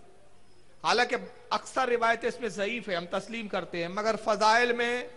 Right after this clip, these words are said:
ज़ईफ़ हदीसें और ज़ईफ़ रिवायतें मोतबर मान ली जाती हैं। आइए, नुज़हतुल मजालिस की जिल्द नंबर दो, सफ़ा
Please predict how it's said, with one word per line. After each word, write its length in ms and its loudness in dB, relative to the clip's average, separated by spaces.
ज़ईफ़ 400 -2
हदीसें 380 -2
और 140 0
ज़ईफ़ 280 -2
रिवायतें 420 0
मोतबर 520 -4
मान 220 -8
ली 100 -10
जाती 300 -12
हैं। 100 -20
आइए, 220 4
नुज़हतुल 460 4
मजालिस 480 8
की 160 -8
जिल्द 200 -2
नंबर 240 6
दो, 240 10
सफ़ा 280 2